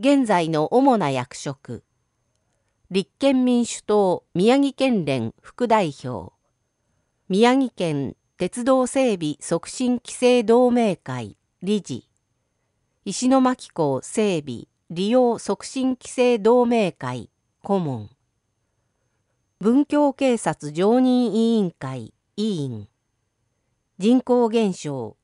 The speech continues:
人材育成調査特別委員会委員。新時代宮城の創造。安心して暮らせる宮城を作るために。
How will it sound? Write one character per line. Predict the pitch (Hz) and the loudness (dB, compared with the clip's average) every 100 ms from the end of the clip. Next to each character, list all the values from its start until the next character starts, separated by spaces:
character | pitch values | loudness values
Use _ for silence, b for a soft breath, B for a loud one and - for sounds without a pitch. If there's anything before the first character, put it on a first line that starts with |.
| _ | _
人 | 170 220 269 254 | -4 2 2 4
材 | 240 240 226 | 2 0 -4
育 | 233 - | -10 -8
成 | - 147 127 - - | -4 -2 -4 -6 -6
調 | 277 226 | -2 -2
査 | 175 | -4
特 | 143 156 254 | -6 -8 -4
別 | 254 247 247 | -4 -4 -4
委 | 226 240 | -4 0
員 | 233 196 | 0 0
会 | - 131 131 110 - _ | -4 -10 -10 -14 -20 _
委 | 202 196 143 | -6 -6 -6
員。 | 110 98 - _ _ _ _ _ _ _ _ _ _ _ _ | -10 -14 -20 _ _ _ _ _ _ _ _ _ _ _ _
新 | - 262 302 285 | -4 2 4 4
時 | 302 | 2
代 | 220 156 131 - _ _ | 2 0 -2 -10 _ _
宮 | 202 285 285 220 | 2 4 4 2
城 | 180 143 | 0 -2
の | 135 - _ | -4 -6 _
創 | - 175 190 | -2 0 0
造。 | 170 151 127 107 _ _ _ _ _ _ _ _ _ _ _ _ | -2 -6 -8 -12 _ _ _ _ _ _ _ _ _ _ _ _
安 | 180 240 | 0 0
心 | 233 233 226 | 0 0 0
し | 214 | 0
て | 208 | -4
暮 | 208 202 | -2 -2
ら | 202 | -2
せ | 202 | -2
る | 185 190 | -2 2
宮 | 294 269 208 | 2 2 0
城 | 170 135 | 0 -2
を | - | -4
作 | - 180 | -6 -4
る | 147 | -4
た | - 131 | -6 -6
め | 139 117 | -8 -10
に。 | 107 | -14